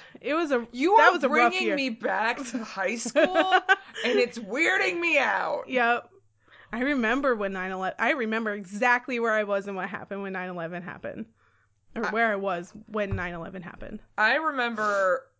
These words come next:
Speaker 2: where I was, and it wasn't until after everything happened that I showed up and everyone's like, "Did you see what happened?" I was like, "No, what happened?"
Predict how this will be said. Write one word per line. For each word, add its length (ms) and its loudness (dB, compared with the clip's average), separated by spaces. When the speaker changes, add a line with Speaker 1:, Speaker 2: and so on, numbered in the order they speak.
Speaker 2:
where 240 0
I 60 4
was, 580 -2
and 100 -2
it 140 -4
wasn't 440 -4
until 460 0
after 440 -2
everything 380 -2
happened 460 -6
that 80 -4
I 240 -4
showed 320 0
up 240 -2
and 160 -2
everyone's 240 -6
like, 180 -6
"Did 200 -8
you 220 0
see 200 -2
what 100 2
happened?" 300 2
I 60 0
was 80 -2
like, 180 -2
"No, 300 2
what 240 0
happened?" 760 2